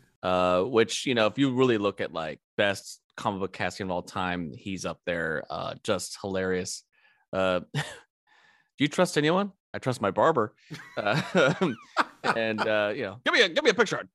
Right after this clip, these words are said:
page nine." Uh, so funny. But all these characters, and even, like, there's some people in the movie that, you know, they don't pop up again later, but, like,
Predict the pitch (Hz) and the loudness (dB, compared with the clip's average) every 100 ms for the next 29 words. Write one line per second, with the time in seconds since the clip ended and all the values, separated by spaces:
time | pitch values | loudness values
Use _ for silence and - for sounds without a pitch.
0 | _ 285 196 120 80 - _ _ - 110 | _ -2 -2 -4 -8 -14 _ _ -2 0
1 | 107 104 - 131 113 110 92 85 _ _ | 0 -2 -4 -4 -4 -6 -8 -12 _ _
2 | 127 170 214 - 196 269 - 120 175 359 | 0 0 0 -2 -4 -4 -4 -4 -4 -4
3 | 330 220 - _ _ _ 113 151 175 185 | -4 -4 -6 _ _ _ -4 -4 0 -2
4 | 151 135 180 - 156 120 123 127 117 - | -2 -6 -8 -4 -4 -2 0 0 0 -2
5 | - 107 104 117 135 - 123 123 131 113 | -4 -4 -2 -2 -2 -2 -2 -2 -4 -6
6 | 110 101 104 117 107 92 104 95 95 | -6 -4 -2 0 -2 -2 -4 -4 -6